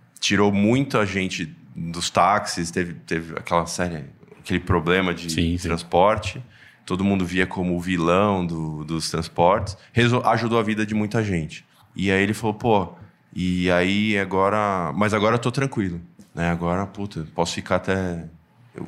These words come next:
Speaker 1: o cara virou pra mim e falou, posso ficar até dois mil e vinte e cinco. Eu falei, cara,
Speaker 2: <laughs>
Speaker 1: você
Speaker 2: Não
Speaker 1: percebeu
Speaker 2: conta
Speaker 1: que as
Speaker 2: com
Speaker 1: coisas
Speaker 2: isso,
Speaker 1: tão
Speaker 2: não.
Speaker 1: mudando muito rápido? Você percebeu que, tipo, há dois anos atrás você tava fazendo outra coisa?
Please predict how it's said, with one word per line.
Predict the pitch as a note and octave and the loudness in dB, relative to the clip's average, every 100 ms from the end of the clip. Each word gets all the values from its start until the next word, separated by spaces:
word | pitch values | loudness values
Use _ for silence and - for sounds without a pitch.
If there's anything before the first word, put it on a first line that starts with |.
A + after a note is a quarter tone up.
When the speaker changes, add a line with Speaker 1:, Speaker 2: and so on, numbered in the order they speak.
| - | -12
Speaker 1:
o | - | -12
cara | - F#2+ B2+ | 0 2 2
virou | A2 G#2 G2+ | 0 -2 -2
pra | F#2+ | -2
mim | F#2+ | -2
e | |
falou, | G2+ G#2 F#2+ | -2 -6 -2
posso | F#2+ - | -2 -2
ficar | G#2 | -2
até | G2+ G#2 | 0 2
dois | G2+ F#2+ | 0 0
mil | G2+ F#2+ | -2 -4
e | F2 | -4
vinte | F2+ F2 | -8 -8
e | |
cinco. | - D#2+ E2+ F2 | -10 -8 -10 -10
Eu | - - - | -14 -20 -20
falei, | - A#2 | -8 -8
cara, | A#2+ G#2+ D2+ D#2 - _ - | 0 0 0 -4 -18 _ -10
Speaker 2:
<laughs> | F#2+ - E3 - - C3+ - - _ _ - - - G2+ G#2 - | -8 0 0 0 0 -2 -4 -20 _ _ -12 -10 -8 0 2 4
Speaker 1:
você | F#3+ E3+ | 2 4
Speaker 2:
Não | C#3 | 4
Speaker 1:
percebeu | - C#3 | 4 4
Speaker 2:
conta | A#2+ | 4
Speaker 1:
que | A2+ | 4
as | |
Speaker 2:
com | C#3+ | 4
Speaker 1:
coisas | A#2 | 2
Speaker 2:
isso, | - | 2
Speaker 1:
tão | |
Speaker 2:
não. | G#2+ | 2
Speaker 1:
mudando | G#2+ G2+ G#2+ | 2 2 2
muito | G2+ B2 C3+ | 2 0 0
rápido? | G2+ G2 F#2+ - | 2 2 2 -4
Você | - | -2
percebeu | C3+ - D#3+ | 0 2 0
que, | E3 A#2+ G2+ | 0 0 0
tipo, | - - F#2+ | -2 0 2
há | |
dois | G2 B2+ A2+ G2+ | 6 4 4 2
anos | G2+ F#2 | 2 0
atrás | F2+ - G2 F#2 E2 | -4 2 4 4 0
você | - | -8
tava | - F#2+ | 0 0
fazendo | F#2+ F2+ F#2+ | 0 -4 0
outra | F#2+ G2 F2 | 0 0 -6
coisa? | - G2+ F2+ D#2+ | 0 2 2 -2